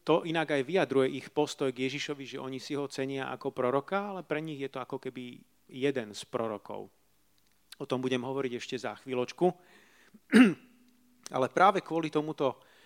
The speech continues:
tomuto videniu, ktoré mal, mal Mohamed, tak, e, oni ho považujú, tento Jeruzalem, ako za tiež dôležité,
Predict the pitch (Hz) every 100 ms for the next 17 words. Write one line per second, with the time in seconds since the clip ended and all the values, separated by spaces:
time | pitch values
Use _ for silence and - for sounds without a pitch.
0 | _ - 151 160 147 131 120 117 151 156
1 | 151 135 - 131 127 123 123 123 123 120
2 | 120 117 117 120 135 165 - - 131 117
3 | - - 123 120 117 - 127 127 120 123
4 | - _ _ 139 135 123 127 123 123 120
5 | 120 120 117 127 131 113 120 117 117 -
6 | 120 113 - - 123 113 117 123 120 117
7 | 107 110